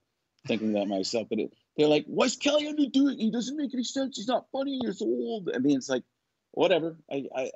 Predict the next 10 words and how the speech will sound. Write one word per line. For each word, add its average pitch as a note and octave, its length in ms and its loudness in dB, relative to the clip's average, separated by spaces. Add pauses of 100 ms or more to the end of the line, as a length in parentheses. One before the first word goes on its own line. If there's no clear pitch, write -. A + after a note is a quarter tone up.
(160)
I C#3 80 -2
just D3+ 200 -6
do E3 120 6
what C#3+ 100 4
I B2+ 160 0
think G3 280 -2
is A3 160 -4
funny, A3+ 360 -6 (140)
and, A#2 320 2
uh, A2 400 2